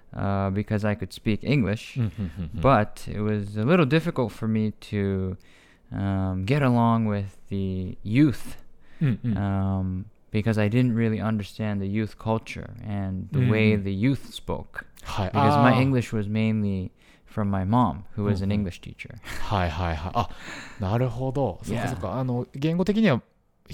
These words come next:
Speaker 2: 表面的には問題なかったけれどもっていうところなんですね。
Speaker 1: Exactly. Yeah,
Speaker 2: え、
Speaker 1: so
Speaker 2: いつぐらいにカナダに行ったんでしたっけ？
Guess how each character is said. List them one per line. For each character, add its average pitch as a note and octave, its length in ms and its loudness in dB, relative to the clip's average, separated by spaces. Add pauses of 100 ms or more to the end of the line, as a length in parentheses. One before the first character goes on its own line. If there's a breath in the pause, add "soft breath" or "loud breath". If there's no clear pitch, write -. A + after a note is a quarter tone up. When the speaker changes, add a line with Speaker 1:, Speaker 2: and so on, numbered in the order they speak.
Speaker 2:
表 E3+ 40 4 (100)
面 G3 100 6
的 A3 120 2
に G3+ 60 4
は C3+ 60 4
問 A2 160 4
題 A#2 120 4
な C3 120 2
か A2+ 120 -2
っ - 100 -8
た F#2+ 100 -4
け G#2+ 140 -2
れ G2 80 0
ど E2+ 140 0
も G#2 140 2
っ - 40 -8 (220)
て - 80 -8
い D#2 160 -8
う D#2 40 -10
と - 120 -12
こ E2 100 -10
ろ E2+ 80 -8
な - 80 -16
ん E2+ 80 -16
で - 80 -20
す - 140 -18
ね。 - 200 -16 (200)
Speaker 1:
Exactly. G#2+ 800 0 (160)
Yeah, G#2 300 0
Speaker 2:
え、 - 20 -6
Speaker 1:
so G2+ 320 -8 (140)
Speaker 2:
い D3 80 -8
つ A3 220 -4
ぐ A#3+ 120 -2
ら F#3+ 120 -2
い G#2 40 -2
に F2+ 80 -6
カ G2 160 -6
ナ E2+ 120 -6
ダ E2 80 -8
に F2 60 -8
行 F2 60 -12
っ - 60 -20
た F#2+ 100 -10
ん F#2+ 40 -10
で - 60 -16
し - 20 -18
た - 60 -20
っ - 20 -20 (100)
け？ - 160 -20